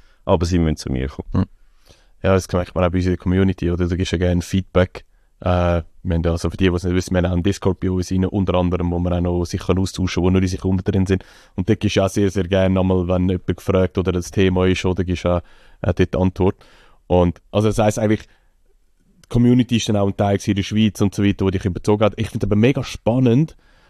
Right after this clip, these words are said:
Speaker 2: dass du gesagt hast, eben, du hast bewusst dann nicht den Trading-Ansatz gewählt, sondern hast gesagt, „Hey, nein, ich gehe zu jemand anderem, wo vielleicht eine andere Sichtweise bringt, wo es eigentlich das ergänzt.“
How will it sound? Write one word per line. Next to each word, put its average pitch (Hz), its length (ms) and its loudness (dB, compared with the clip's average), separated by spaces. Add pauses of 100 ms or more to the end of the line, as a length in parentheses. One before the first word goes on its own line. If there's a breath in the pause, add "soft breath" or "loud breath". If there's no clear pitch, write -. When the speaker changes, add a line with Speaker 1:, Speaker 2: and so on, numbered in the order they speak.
Speaker 2:
dass - 100 -8
du 110 100 -2
gesagt 107 320 -2
hast, 104 100 -4
eben, 107 320 2 (320 soft breath)
du 113 100 4
hast 104 160 2
bewusst 110 460 0
dann 101 180 4
nicht 113 300 0
den 101 100 -2
Trading-Ansatz 104 1000 0
gewählt, 104 400 0
sondern 104 180 2
hast 95 100 -2
gesagt, 98 160 -2
„Hey, 98 140 2
nein, 104 220 0
ich - 80 -8
gehe 98 160 0
zu - 100 -2
jemand - 260 -6
anderem, 104 460 2
wo 98 220 4 (640)
vielleicht - 180 -8
eine 113 100 2
andere 135 280 2
Sichtweise 131 500 -2
bringt, 101 380 0 (240)
wo - 80 -6
es 98 80 -2
eigentlich 107 240 0
das 104 180 0
ergänzt.“ 110 560 0